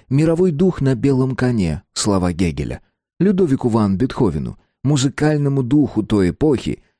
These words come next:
метаморфоза показалась настолько отталкивающей, что он в Третьей симфонии вычеркнул посвящение Бонапарту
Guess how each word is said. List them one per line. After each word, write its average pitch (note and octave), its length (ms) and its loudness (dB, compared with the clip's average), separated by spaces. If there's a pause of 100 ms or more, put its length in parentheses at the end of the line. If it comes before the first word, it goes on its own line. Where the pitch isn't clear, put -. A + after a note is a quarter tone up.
(180)
метаморфоза F3 640 0
показалась C3+ 500 0
настолько A#2+ 680 0
отталкивающей, G2 880 -2 (200)
что - 220 0
он F#3 140 2
в - 100 -10
Третьей D#3 380 2
симфонии F#3+ 580 2
вычеркнул C3 760 0
посвящение A#2 680 0
Бонапарту B2+ 640 0